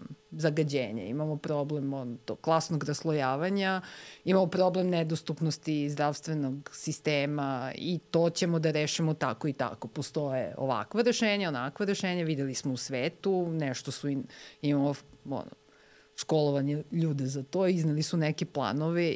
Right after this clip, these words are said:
i evo, ovo mi mislimo da je najbolje, uradit ćemo ga tako i tako.” To ne zvuči, po onome što ste mi rekle, to ne zvuči populistički,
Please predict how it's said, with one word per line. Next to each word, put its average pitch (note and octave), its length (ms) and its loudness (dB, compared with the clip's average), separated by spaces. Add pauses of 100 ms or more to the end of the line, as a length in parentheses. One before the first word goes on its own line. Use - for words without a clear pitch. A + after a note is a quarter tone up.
i E3+ 400 -2
evo, D3 480 -2
ovo C#3+ 260 -2
mi C#3+ 240 0
mislimo C3+ 400 -2
da B2+ 100 -4
je A#2 60 -4
najbolje, D3 420 0
uradit D#3 300 2
ćemo D3 160 0
ga D3 140 -2
tako B2 340 -6
i B2 40 -4
tako.” - 380 -8 (160)
To E3+ 160 4 (600)
ne E3+ 300 2
zvuči, D#3 380 -2 (680)
po D#3 80 -2
onome D3+ 240 2
što - 140 -6
ste A#2+ 160 -6
mi C3 160 -2
rekle, A#2 360 0
to G#3+ 160 -2
ne E3 140 0
zvuči D#3+ 320 -4
populistički, D3+ 1000 -4